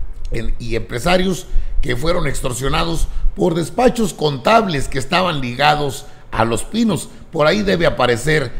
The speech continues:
Diego Fernández de Ceballos, entre otros personajes que eran los que operaban para la uif, congelaban las cuentas en el sexenio de Peña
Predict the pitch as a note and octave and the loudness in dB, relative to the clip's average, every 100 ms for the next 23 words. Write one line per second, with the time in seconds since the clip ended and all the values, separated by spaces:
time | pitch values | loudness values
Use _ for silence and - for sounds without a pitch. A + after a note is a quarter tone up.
0 | - B2 A2+ C#3+ B2+ A2+ A2+ G#2+ A#2+ A2+ | -6 -4 0 0 0 -2 -2 0 -2 -2
1 | G2 F#2+ G#2+ F2 F2 - - - - - | -6 -4 -2 -2 -6 -10 -14 -16 -18 -14
2 | - C#3 B2 C#3 E3 - B2 - A2 A#2+ | -2 -2 0 0 0 0 -6 -6 -4 -2
3 | C3+ C#3 C#3 - - - - C#3 E3 A3 | -2 -2 -6 -8 -12 -14 -12 -4 -2 0
4 | F#3+ B2+ - C#3 C3 C3 D3+ D#3+ C#3+ B2 | 0 -4 -6 -6 -4 -2 0 0 0 -4
5 | C3 B2 C3+ C#3 C#3+ A3 A#3 - - C#3 | -4 -2 -2 -2 -2 0 -2 -2 -8 -4
6 | C#3+ F3 D#3+ C3+ E3 F3+ D#3+ A3+ - - | -2 0 0 -4 -4 -4 0 -2 -2 -10
7 | - - A#2+ A#2 C3+ D#3+ F#3 E3 D#3 F#3+ | -10 -10 -2 -2 -2 -4 -4 -4 -2 0
8 | A3+ A#3+ | 0 -2